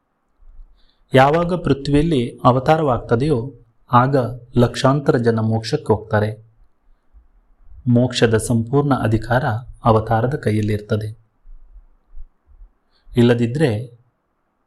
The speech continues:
ಒಬ್ಬ ಗುರುಗಳು ಕೇವಲ ಮೂರು ಅಥವಾ ನಾಲ್ಕು ಶಿಷ್ಯರ ಉದ್ಧಾರವನ್ನು ಮಾಡ್ಬೋದು.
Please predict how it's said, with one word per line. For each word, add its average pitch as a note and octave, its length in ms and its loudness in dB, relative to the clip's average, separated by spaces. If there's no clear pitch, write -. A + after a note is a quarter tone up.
ಒಬ್ಬ D3+ 240 4
ಗುರುಗಳು B2 540 0
ಕೇವಲ D3+ 520 0
ಮೂರು B2+ 460 0
ಅಥವಾ A#2 260 -2
ನಾಲ್ಕು A2+ 320 0
ಶಿಷ್ಯರ A2+ 380 -4
ಉದ್ಧಾರವನ್ನು B2 580 0
ಮಾಡ್ಬೋದು. A2 640 -4